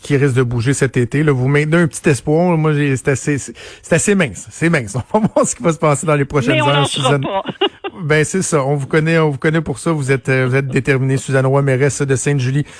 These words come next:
Speaker 1: présidente de l'Union des municipalités du Québec. Euh, merci. Bon week-end à vous.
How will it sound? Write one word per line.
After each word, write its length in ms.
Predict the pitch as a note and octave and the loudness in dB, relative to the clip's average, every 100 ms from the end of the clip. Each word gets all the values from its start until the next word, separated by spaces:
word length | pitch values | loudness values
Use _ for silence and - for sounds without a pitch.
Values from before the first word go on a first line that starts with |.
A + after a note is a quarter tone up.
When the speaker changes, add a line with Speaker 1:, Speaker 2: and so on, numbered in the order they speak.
| - | -20
Speaker 1:
présidente 400 | - C#3 B2+ D3+ | -4 -2 0 2
de 80 | C#3 | 2
l'Union 320 | C#3+ D#3+ E3+ | 2 2 2
des 100 | D#3+ | 2
municipalités 600 | C3+ B2 C#3 B2 A#2 C3+ | -2 -2 -2 -2 -2 -4
du 140 | B2 - | -6 -4
Québec. 360 | B2 C3+ C#3+ D#3 | 0 0 0 0
Euh, 160 | D3 | 2
merci. 420 | C#3 C#3 - A3+ - - | 2 -2 0 -4 -4 -2
Bon 120 | C3+ | 0
week-end 200 | C3 D3 | 0 0
à 80 | C3+ | 0
vous. 120 | C3+ | 0